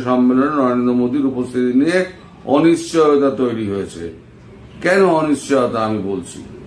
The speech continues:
জি সেভেন কানাডা, ফ্রান্স, জার্মানি, ইটালি, জাপান, যুক্তরাষ্ট্র এবং মার্কিন যুক্তরাষ্ট্র রয়েছে। ইউরোপীয় কমিশনের সভাপতি এবং আরও বেশ, বেশ কয়েকটি দেশেরও এই শীর্ষ সম্মেলনে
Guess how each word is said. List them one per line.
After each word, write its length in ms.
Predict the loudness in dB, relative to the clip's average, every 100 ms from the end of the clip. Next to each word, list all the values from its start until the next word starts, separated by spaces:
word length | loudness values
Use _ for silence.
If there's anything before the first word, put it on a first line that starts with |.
| -18 -18 -16 -16 -14 -14 -12 -6 2
জি 220 | 4 4
সেভেন 400 | 4 4 4 2
কানাডা, 520 | -2 -2 0 2 0 -2
ফ্রান্স, 520 | -2 0 0 -2 -4 0
জার্মানি, 480 | 0 2 0 -2 -2
ইটালি, 500 | -2 0 2 2 2
জাপান, 500 | 2 2 4 2 2
যুক্তরাষ্ট্র 560 | 0 -2 -2 -2 -4 0
এবং 300 | 0 2 2
মার্কিন 460 | 2 0 0 0
যুক্তরাষ্ট্র 560 | 0 -2 -2 -2 -2 -2
রয়েছে। 460 | 0 0 2 -2 -2 -14 -10 2
ইউরোপীয় 540 | 4 6 2 2 0
কমিশনের 500 | 2 -2 -2 -6 -6
সভাপতি 680 | -6 -4 -4 -2 -4 -4 -6 -8 -16 -8
এবং 420 | 2 2 4 0 -2 -10
আরও 320 | -4 0 2 2
বেশ, 380 | 0 0 0 -2 -4
বেশ 420 | -2 0 -2 -4 -6
কয়েকটি 520 | -6 -4 -6 -8 -8 -10 -18 -12 -2
দেশেরও 420 | 2 2 2 2 2 0
এই 100 | -2
শীর্ষ 440 | -4 -8 -8 -8
সম্মেলনে 600 | -4 -4 -2 0 0